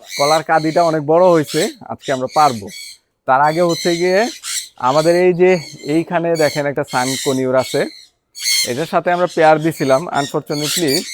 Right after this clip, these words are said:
ফিমেলটা ডিম পাড়ার পরে মারা গেছে। আমাদের কাছে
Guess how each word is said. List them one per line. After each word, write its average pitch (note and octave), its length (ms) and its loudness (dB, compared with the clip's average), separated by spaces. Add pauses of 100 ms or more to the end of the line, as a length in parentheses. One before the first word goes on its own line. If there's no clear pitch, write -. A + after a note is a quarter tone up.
(1080)
ফিমেলটা D3 640 -2 (680)
ডিম D3 240 -6
পাড়ার D#3 280 -2 (140)
পরে D3+ 340 -2 (840)
মারা C3 240 0
গেছে। A#2+ 220 -6 (260)
আমাদের D3+ 280 0
কাছে F3+ 160 -4